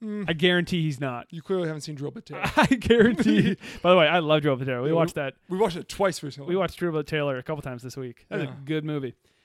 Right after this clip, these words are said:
Speaker 2: Um, and then my second loser is, uh, Ronda Rousey. Have you seen this Ronda Rousey stuff?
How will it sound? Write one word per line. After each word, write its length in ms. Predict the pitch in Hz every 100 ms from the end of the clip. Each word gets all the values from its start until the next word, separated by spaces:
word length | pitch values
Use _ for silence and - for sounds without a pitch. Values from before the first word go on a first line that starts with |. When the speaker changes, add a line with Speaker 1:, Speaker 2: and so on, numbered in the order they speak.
| _
Speaker 2:
Um, 340 | 165 180 180 180
and 140 | 180
then 160 | 180 175
my 80 | 165
second 320 | - 175 185
loser 380 | 147 131 127 - _ _ -
is, 220 | 156 147
uh, 160 | 143
Ronda 320 | 131 135 185 160
Rousey. 400 | 123 127 127 117
Have 40 |
you 80 | 131
seen 180 | - 226
this 120 | 208
Ronda 180 | 147 156
Rousey 300 | 139 151 185
stuff? 240 | 196 214